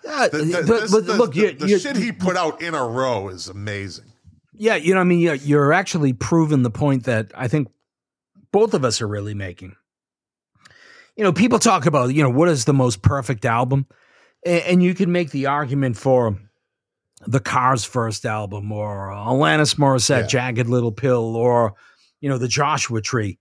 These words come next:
Speaker 1: You know, but, but the Bowie albums, there's a lot of perfect albums. They're just not mainstream popular. It really challenged you a little bit. But if you're willing to take that challenge, you'll be rewarded so much by it.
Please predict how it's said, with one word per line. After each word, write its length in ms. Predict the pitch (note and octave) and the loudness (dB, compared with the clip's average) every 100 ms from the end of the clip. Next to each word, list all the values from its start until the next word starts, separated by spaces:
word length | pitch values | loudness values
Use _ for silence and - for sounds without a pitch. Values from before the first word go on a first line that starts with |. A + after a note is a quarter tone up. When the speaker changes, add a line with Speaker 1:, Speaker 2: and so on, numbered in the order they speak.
| _ _ _ _ _ _ | _ _ _ _ _ _
Speaker 1:
You 120 | G3 | 0
know, 80 | E3+ | 2
but, 300 | D#3 D3+ C#3 | 2 0 -2
but 140 | D#3 | 0
the 80 | D3 | 0
Bowie 400 | B2 A3 C#4 C3+ | 2 2 2 0
albums, 680 | A#2 G2+ G2 G2 G2 F#2+ - _ - C3+ G#2+ | 0 -2 -6 -10 -10 -12 -14 _ -16 -10 -2
there's 220 | G#3+ G#3+ | -2 -2
a 60 | C3 | -6
lot 340 | A2+ E3+ A3 | -4 0 0
of 80 | A#2+ | 0
perfect 440 | - A#2 A2 G2 | 0 -2 -2 -4
albums. 340 | A#2+ G2+ G#2+ F#2+ | -2 -2 -2 0
They're 100 | C3+ | 0
just 300 | D3+ C#3+ A#2+ | 0 0 0
not 480 | B2+ C#3+ D3+ D3 _ _ _ _ A2 | 2 4 2 0 _ _ _ _ -10
mainstream 960 | A2+ D3 E3+ E3 D3 - D3 D3 C3+ | -2 2 4 4 0 0 2 2 2
popular. 640 | A2 - D#3 D3+ A2+ G#2 G#2+ | -2 -2 -2 -2 -4 -4 -4
It 80 | A#2+ | -2
really 340 | B2+ D3+ C#3 | 2 4 2
challenged 640 | G#2 - D3+ F3 D#3 G#2 A2+ | 0 0 2 2 2 0 -4
you 120 | G#2+ | -6
a 40 | |
little 200 | A2+ A#2+ | -4 -6
bit. 220 | A2 A#2 - _ _ - | -4 -6 -8 _ _ -6
But 100 | C3+ | -4
if 140 | D3 | -2
you're 140 | D#3+ C#3+ | 0 0
willing 400 | B2 E3+ B3+ G3 | 2 0 2 0
to 120 | C3 | -4
take 260 | - D3 B2 | -6 -6 -4
that 200 | B2 A2 | -6 -4
challenge, 420 | C3+ A#2+ A2 G2 | -4 -4 -4 0
you'll 120 | A#2+ | 0
be 140 | A#2 | 2
rewarded 600 | A2+ A#2 A2+ B2+ C3 G2+ F#2 | 2 2 2 4 2 0 -4
so 300 | - E3 D#3 | -2 0 2
much 300 | B2 G#2+ - | 0 -2 -6
by 200 | G#2 G2 | -10 -8
it. 160 | F#2 | -12